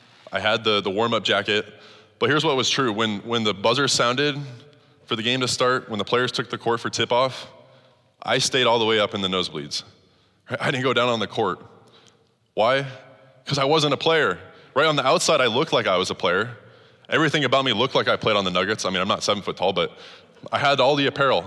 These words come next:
right? I looked like I was on the Nuggets, but I actually wasn't. I was just a fan. I was just a broke college student sitting up in the nosebleeds. That's all I was. And so,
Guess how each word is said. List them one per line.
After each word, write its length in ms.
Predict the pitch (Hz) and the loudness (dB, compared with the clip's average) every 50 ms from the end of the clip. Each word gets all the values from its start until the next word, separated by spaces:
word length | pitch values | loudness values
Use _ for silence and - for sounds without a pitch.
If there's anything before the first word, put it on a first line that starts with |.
| 104 - | -8 -8
right? 200 | - 95 107 120 | -2 -2 0 0
I 60 | 110 117 | 2 2
looked 200 | 120 139 151 - | 0 0 2 2
like 140 | 147 127 | 0 2
I 80 | 123 123 | 2 2
was 160 | 131 127 113 | 2 2 0
on 100 | 123 123 | 0 0
the 80 | 123 110 | 0 0
Nuggets, 420 | 110 117 110 98 104 113 - - | 0 0 0 2 0 -2 -4 -4
but 140 | - 113 101 | -4 -2 -2
I 60 | 98 | -2
actually 540 | 92 95 113 117 120 117 - 117 110 107 104 | -2 -2 -2 -2 -2 -2 -4 -2 -2 -2 -2
wasn't. 460 | 98 92 101 110 101 90 82 80 - - | -2 0 0 0 0 -2 -6 -8 -6 -4
I 60 | 92 | -2
was 180 | 98 98 92 - | -2 -2 -2 -4
just 200 | - 95 - - | -6 -6 -6 -6
a 60 | 98 | -8
fan. 320 | - - 95 90 80 76 | -4 -4 -4 -4 -2 -4
I 80 | 82 87 | -2 -2
was 140 | 107 113 - | 0 0 0
just 160 | 147 135 - | 0 0 -2
a 40 | - | -2
broke 240 | - 127 131 135 - | 0 0 0 0 0
college 280 | 127 127 131 120 107 | 2 2 2 2 2
student 220 | - 117 110 107 101 | 0 -2 -2 -2 -2
sitting 200 | - 117 113 104 | -2 0 0 -2
up 80 | 101 - | -2 -2
in 40 | |
the 80 | 104 92 | -2 0
nosebleeds. 340 | 95 95 82 80 82 78 76 | 0 0 0 -2 -6 -4 -4
That's 160 | 92 92 - | -4 0 0
all 120 | 107 101 | 2 2
I 40 | 98 | 2
was. 300 | 90 90 82 76 - - - - - - - _ _ _ _ _ _ _ _ _ _ - - _ | 2 0 -2 -2 -4 -8 -10 -18 -20 -20 -20 _ _ _ _ _ _ _ _ _ _ -20 -16 _
And 100 | - 104 | -6 -2
so, 300 | - 135 113 98 80 - | 0 2 2 2 0 -2